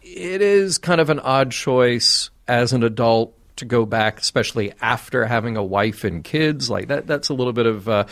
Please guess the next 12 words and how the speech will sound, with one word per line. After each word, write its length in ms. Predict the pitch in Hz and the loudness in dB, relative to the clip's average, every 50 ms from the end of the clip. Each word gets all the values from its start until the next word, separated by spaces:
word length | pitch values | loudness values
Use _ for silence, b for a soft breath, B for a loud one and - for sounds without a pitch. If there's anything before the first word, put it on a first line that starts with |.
| B B B B B B B B B B _ 277 | B B B B B B B B B B _ -10
maybe 320 | 185 151 143 120 127 123 | -2 -2 0 2 2 2
there's 240 | 117 113 113 113 - | 2 2 2 2 0
some 160 | - 131 117 | 0 2 0
interesting 500 | 110 - - 107 - - 127 110 107 107 | 0 0 -2 -6 -2 -2 0 0 0 -2
family 420 | 104 - 131 120 117 113 113 110 | -2 -2 0 0 0 0 0 -2
discussions 840 | 104 - 110 - - 131 110 107 - - 117 107 110 107 104 - - 214 - - | -2 -2 -4 -4 -2 -2 -2 -2 -2 -4 -6 -6 -6 -4 -4 -4 -4 -4 -8 -8
<laughs> 180 | - - 185 190 | -4 -2 -2 0
to 100 | - 160 | 0 0
be 120 | - 147 | 2 0
had 340 | 131 - - - 143 147 135 | 0 0 0 2 2 2 2
about 380 | 135 - 135 117 113 113 - - | 2 2 2 2 2 0 -4 -4
Tuvok, 480 | - 147 143 127 123 123 117 117 - | -2 -2 0 2 2 4 4 2 2